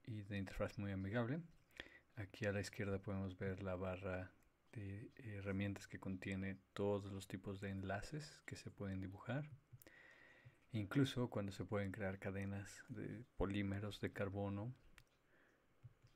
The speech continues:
así como diferentes tipos de enlaces es-, asociados a, eh, estereoquímica u otros. Se puede agregar texto, eh, etiquetas, todo tipo de flechas para reacciones, por ejemplo,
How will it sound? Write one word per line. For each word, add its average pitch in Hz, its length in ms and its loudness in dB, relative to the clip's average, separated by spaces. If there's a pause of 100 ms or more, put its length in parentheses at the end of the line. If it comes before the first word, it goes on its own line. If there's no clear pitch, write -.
(160)
así 107 320 0
como 101 420 2 (120)
diferentes 98 680 0
tipos 98 720 -2
de 98 240 0
enlaces 95 560 0
es-, - 220 -10
asociados 104 720 -4
a, 113 260 -2 (760)
eh, 120 240 -6
estereoquímica 104 960 2
u 95 180 -4
otros. - 420 -10 (240)
Se - 140 -6
puede 110 200 8
agregar 98 340 2
texto, 110 600 2 (220)
eh, 98 420 -4 (1160)
etiquetas, - 840 2 (840)
todo 104 260 4
tipo 107 260 2
de 104 100 4
flechas 107 420 0
para 104 280 2
reacciones, 120 680 2
por 107 180 -2
ejemplo, 127 520 4